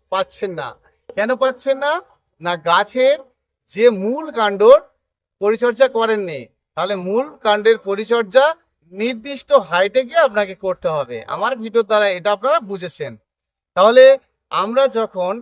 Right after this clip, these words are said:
একটা টবের মধ্য দিয়ে প্রচুর পরিমাণে তার রুট তৈরি করব, তাহলে প্রচুর পরিমাণে কিন্তু সাথে সাথে তার কাটিংও করব। এইটাও আমরা বুঝে গেছি যে কাটিং করলে অনেক ডাল শাখা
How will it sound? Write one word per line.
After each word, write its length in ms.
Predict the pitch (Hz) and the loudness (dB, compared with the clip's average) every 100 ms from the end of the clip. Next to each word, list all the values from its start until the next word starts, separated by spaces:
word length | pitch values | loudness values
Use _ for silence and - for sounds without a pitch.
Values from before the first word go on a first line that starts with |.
| - | -10
একটা 280 | 156 170 202 196 - | -10 -6 -6 -6 -2
টবের 420 | 170 170 202 247 | 0 2 4 2
মধ্য 300 | 208 147 - 147 135 | 2 -8 -12 -14 -12
দিয়ে 260 | 139 160 208 254 _ _ _ _ _ _ | -12 -4 -4 -4 _ _ _ _ _ _
প্রচুর 320 | 208 233 330 269 | 0 0 -2 -8
পরিমাণে 400 | 220 196 180 165 | -4 -2 -2 -4
তার 220 | 156 156 139 | -4 -4 -4
রুট 240 | 139 185 240 - | -8 -10 -8 4
তৈরি 260 | 269 277 214 | 6 4 -2
করব, 260 | 165 135 151 247 - _ _ - | -10 -8 -4 -4 -4 _ _ -4
তাহলে 220 | 180 214 220 _ | 0 0 -2 _
প্রচুর 360 | 190 233 302 262 | 0 0 0 -6
পরিমাণে 400 | 220 185 165 156 | -6 -4 -6 -8
কিন্তু 340 | 143 143 135 247 320 _ _ - - | -12 -16 -10 -8 -8 _ _ -20 -4
সাথে 260 | 196 - 254 | -2 0 -2
সাথে 240 | 196 160 | -4 -6
তার 260 | - 233 277 _ _ _ | -2 0 0 _ _ _
কাটিংও 440 | 240 247 240 226 190 | -2 -2 -2 -6 -6
করব। 300 | 185 143 120 113 _ _ _ _ - | -8 -10 -14 -20 _ _ _ _ 0
এইটাও 500 | 202 269 254 233 233 196 | 2 2 2 0 2 2
আমরা 160 | 180 185 | 0 -8
বুঝে 300 | 160 160 165 | -8 -12 -8
গেছি 260 | 170 - 233 262 160 | -8 -8 -16 -18 -16
যে 100 | 160 - | -16 -6
কাটিং 340 | 160 170 247 254 | -4 -4 -6 0
করলে 280 | 262 269 302 320 _ _ _ | 2 4 2 0 _ _ _
অনেক 320 | 185 214 285 226 | -6 -2 -2 0
ডাল 180 | 185 175 | -2 -2
শাখা 320 | 185 190 | -6 -4